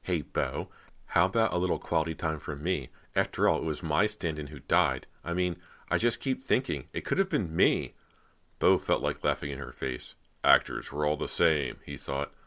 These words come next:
"So needy, so jealous of his attention." "Why, of course, Persia dear," he said softly. He put his arm around Persia's shoulders and led her away,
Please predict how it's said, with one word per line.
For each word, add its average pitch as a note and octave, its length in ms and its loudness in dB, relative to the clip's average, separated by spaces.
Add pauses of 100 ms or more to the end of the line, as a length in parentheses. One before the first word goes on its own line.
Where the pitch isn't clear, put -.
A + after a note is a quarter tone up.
(180)
"So D2 320 -2
needy, B1+ 460 -6 (180)
so D#2 280 0
jealous C#2 480 0
of B1+ 80 -10
his C#2 160 -6
attention." C2+ 640 -6 (880)
"Why, B1+ 360 0 (140)
of E2 180 -4
course, F2 280 2
Persia C#2+ 400 0
dear," C2 480 -4
he D2 100 -6
said C#2 240 -6
softly. C2+ 520 -8 (320)
He - 80 -14
put C3 160 0
his F#2 140 4
arm E2+ 160 4
around C#2+ 280 -2
Persia's C#2 360 -6
shoulders C2 500 -8
and D2+ 120 -10
led D#2 160 0
her D2 140 -2
away, C2+ 320 -6